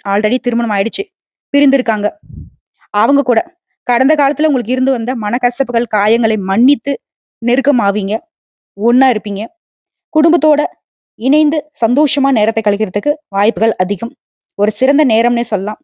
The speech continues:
உங்களுக்கு இருக்கக்கூடிய கருத்து வேறுபாடுகள் மறைந்து போகும். ஒருத்தர் ஒருத்தர் வந்து நல்ல விதத்துல புரிஞ்சுப்பீங்க. இத்தனை நாளா எப்படியோ, ஆனா இனி வரக்கூடிய காலகட்டத்துல ஒருத்தர் ஒருத்தருக்கு நல்லா புரிஞ்சுப்பீங்க, விட்டு கொடுத்து நடந்துப்பீங்க.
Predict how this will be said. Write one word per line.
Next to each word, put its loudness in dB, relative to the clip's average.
உங்களுக்கு 0
இருக்கக்கூடிய 0
கருத்து 0
வேறுபாடுகள் 2
மறைந்து 0
போகும். -6
ஒருத்தர் 2
ஒருத்தர் 0
வந்து 2
நல்ல 2
விதத்துல 0
புரிஞ்சுப்பீங்க. 0
இத்தனை 0
நாளா 2
எப்படியோ, -2
ஆனா 2
இனி 4
வரக்கூடிய 0
காலகட்டத்துல 0
ஒருத்தர் 2
ஒருத்தருக்கு 2
நல்லா 4
புரிஞ்சுப்பீங்க, -2
விட்டு 0
கொடுத்து 2
நடந்துப்பீங்க. -4